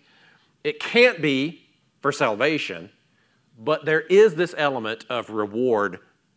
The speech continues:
works judged for reward. Okay? You with me? Do, do you appreciate that? I mean, I like to think about it. I mean, it's like, it doesn't,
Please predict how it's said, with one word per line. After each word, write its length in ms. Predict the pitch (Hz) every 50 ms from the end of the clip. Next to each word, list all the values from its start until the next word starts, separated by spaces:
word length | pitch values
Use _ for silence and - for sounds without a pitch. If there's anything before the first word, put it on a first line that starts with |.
| _ _ _ _ _ _ 110 - -
works 340 | 117 120 135 131 135 - -
judged 280 | - 113 107 104 -
for 100 | - 90
reward. 440 | 80 82 85 80 78 71 - - - _ _ _ _ _ _ _ _ _ _ _ _ _ _ _ _ _ _ -
Okay? 300 | 107 104 127 127 120 123 - _ -
You 80 | - 98
with 160 | 113 117 117
me? 160 | 113 110 113 - _ _ _ _ _ _ _ _ _ _ 117
Do, 140 | 143 143
do 160 | 143 135 151 160
you 80 | 156
appreciate 580 | 135 - - 151 165 160 - 175 175 175 175 -
that? 260 | 170 170 175 180 - - _ _ _ _ _ _ _ _ _ _ _ _ _ -
I 60 | 117
mean, 120 | 117 123 120
I 100 | 135 156
like 300 | 175 143 139 190 208 -
to 60 | 180
think 240 | - - 123 104 87
about 200 | 107 85 95 101
it. 60 | 113
I 20 | 131
mean, 180 | 135 139 131
it's 140 | 127 127 -
like, 180 | 127 117 92 - - - - - _ _ _ _ -
it 160 | - 190 - 147
doesn't, 340 | - 196 214 170 185 208